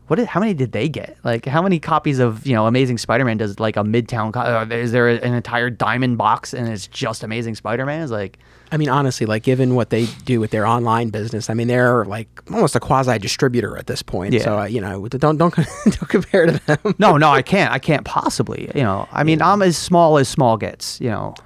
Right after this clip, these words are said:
Speaker 2: Well.
Speaker 1: but I'm working on it.
Speaker 2: Yeah.
Speaker 1: You know, aggressive expansion.
Speaker 2: Yeah. No, I'm, I'm not saying, "Oh, you should be ordering, like, order what, you know, you can sell." But, you know, we were talking off mic about, uh, our mutual friend, Rich Roney, you know,
Speaker 1: Rich
Speaker 2: Mister
Speaker 1: Roney.
Speaker 2: Friendship and Fun.
Speaker 1: Friendship
Speaker 2: And
Speaker 1: and
Speaker 2: I know, you know, he
Speaker 1: Fun.
Speaker 2: expressed this to you, and,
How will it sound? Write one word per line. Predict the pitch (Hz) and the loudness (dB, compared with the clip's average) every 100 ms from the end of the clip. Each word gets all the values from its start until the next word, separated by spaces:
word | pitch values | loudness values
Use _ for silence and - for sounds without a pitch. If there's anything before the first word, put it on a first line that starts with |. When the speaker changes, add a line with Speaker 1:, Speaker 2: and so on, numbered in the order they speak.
| - _ _ _ - | -20 _ _ _ -4
Speaker 2:
Well. | 392 | 2
Speaker 1:
but | 208 175 156 | 4 4 4
I'm | 185 190 185 | 2 2 2
working | 233 - 117 | 2 2 -2
on | - - | -2 -10
it. | - _ _ - | -14 _ _ -20
Speaker 2:
Yeah. | - - - - - _ | -18 -18 -20 -20 -20 _
Speaker 1:
You | - | -2
know, | 107 87 98 _ - | -2 -2 -6 _ -10
aggressive | 120 147 147 151 | 0 0 2 -2
expansion. | 127 - 117 - - - - - - | -4 -6 -12 -12 -18 -20 -20 -12 -8
Speaker 2:
Yeah. | - - - | -8 -4 0
No, | 151 | 2
I'm, | 135 | 4
I'm | 147 143 | 4 4
not | 160 - | 4 4
saying, | 156 143 | 4 6
"Oh, | 151 | 6
you | 127 | 4
should | 123 185 | 4 4
be | 170 | 6
ordering, | 135 117 120 127 | 6 4 -2 -2
like, | 117 127 | 0 2
order | 143 143 | 4 4
what, | 139 127 | 4 2
you | 143 | 0
know, | 117 | 0
you | 113 | -2
can | - 110 | -4 -4
sell." | 175 170 - - - | 0 0 0 -8 -2
But, | 160 | 4
you | |
know, | 147 | 6
we | 135 | 6
were | 139 | 4
talking | 139 143 139 131 | 4 2 2 2
off | 139 - | 2 2
mic | 131 113 | 0 0
about, | - 120 117 113 - - | -2 0 2 0 -2 -6
uh, | 117 | -6
our | 110 110 | -4 -2
mutual | 120 120 - | 0 0 -2
friend, | 113 123 110 | 0 0 2
Rich | 117 - | 0 0
Roney, | 117 135 117 | 2 2 2
you | 113 120 | -2 0
know, | |
Speaker 1:
Rich | 208 - | 2 4
Speaker 2:
Mister | |
Speaker 1:
Roney. | 180 175 151 | 4 4 4
Speaker 2:
Friendship | 131 110 127 | 4 2 -2
and | 117 | -4
Fun. | - 175 147 | 0 2 4
Speaker 1:
Friendship | 127 156 - - 143 | 2 0 -2 -6 -4
Speaker 2:
And | - | 0
Speaker 1:
and | 214 | 2
Speaker 2:
I | |
know, | 233 254 | 4 4
you | 226 | 4
know, | 196 | 4
he | 180 | 6
Speaker 1:
Fun. | 175 | 4
Speaker 2:
expressed | 120 127 170 - | 2 2 2 0
this | 160 | -4
to | - | 0
you, | 180 214 | 4 6
and, | 170 139 | 6 4